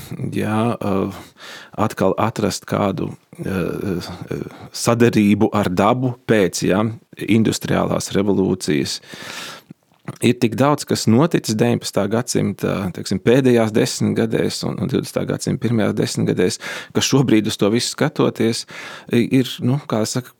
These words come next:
pietiekami jāiedziļinās, lai redzētu, ka, em, tur ir, em, nu, ļoti daudz kas, ja. Eh, un, em, eh, un, jā, arī Jure-,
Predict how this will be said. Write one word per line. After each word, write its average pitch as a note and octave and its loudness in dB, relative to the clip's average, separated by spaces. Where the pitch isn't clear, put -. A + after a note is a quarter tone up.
pietiekami A2+ 6
jāiedziļinās, C3 4
lai G#2+ 2
redzētu, A#2 0
ka, A2+ 0
em, A2+ 0
tur A#2 0
ir, A#2 -2
em, A2+ -2
nu, A2+ 4
ļoti A2+ 4
daudz F2 -2
kas, - -12
ja. G#2 0
Eh, A#2 4
un, C3 4
em, B2+ 4
eh, A2+ 4
un, C3 4
jā, C#3+ 4
arī C3 2
Jure-, D3 2